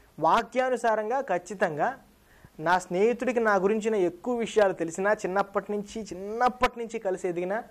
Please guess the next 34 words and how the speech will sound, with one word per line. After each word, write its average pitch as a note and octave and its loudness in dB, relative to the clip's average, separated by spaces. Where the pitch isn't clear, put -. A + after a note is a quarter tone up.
నా E3+ 2
భార్యే G3 0
నాకు A3+ -4
ఎక్కువ. E3+ -6
నా D#3+ -2
జీవిత G#3 -4
భాగస్వామి G3 0
ఎవరంటే G3 2
నా F3 0
భార్య E3+ -2
అంటాను, F3 -4
నా C#3 -6
స్నేహితుడు D#3 -6
అన్నాం. B2+ -10
కనుక, A3+ 2
ఆ, E3 4
నా, D#3+ -6
నా E3+ 2
భార్యతో A#3+ 2
జీవితాన్ని G#3+ 0
పంచుకుంటున్నాను, F#3 -4
నా D#3 -4
భార్య E3 2
ఎక్కువ F#3 2
అవుతుంది C3+ -2
స్నేహితుని D#3 -2
కంటే, C#3 -6
స్నేహితుడే F#3 2
ఎక్కువ F#3+ 0
కాలం F#3 2
నుంచి F#3 -6
నన్ను E3 -2
ఎరిగినా D#3 0
సరే. A#2+ -10